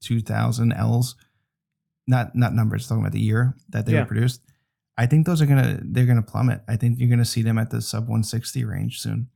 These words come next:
Speaker 1: And
Speaker 2: It wouldn't surprise
Speaker 1: because
Speaker 2: me.
Speaker 1: the mid-wing's just better. Yeah.
Speaker 2: I really, so there's, you know, the visibility sucks. Uh,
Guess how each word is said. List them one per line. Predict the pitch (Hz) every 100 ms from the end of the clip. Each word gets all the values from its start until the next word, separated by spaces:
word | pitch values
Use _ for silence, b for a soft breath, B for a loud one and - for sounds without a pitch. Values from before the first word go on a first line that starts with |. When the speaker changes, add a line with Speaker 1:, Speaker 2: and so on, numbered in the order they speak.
| _ _ _ _ _ -
Speaker 1:
And | 117 113 110 104
Speaker 2:
It |
wouldn't | 165 190
surprise | 190 170 131 131
Speaker 1:
because | 120
Speaker 2:
me. | 104
Speaker 1:
the |
mid-wing's | 117 117 123 117
just | 120 -
better. | 107 139 113 107 - _ _ _ _ _ _ -
Yeah. | 135 127 - _ _ _ -
Speaker 2:
I |
really, | 180 185 175 190 196 - _ _ _
so | - 156 143
there's, | 135 147 143 127 - _ _ _ _ _ _ - -
you |
know, | 147
the | 143 139
visibility | 175 196 160 143 143 147 143 - _ _ _ _
sucks. | - 131 90 - - - _ _ _ _ _ _ - -
Uh, | - 87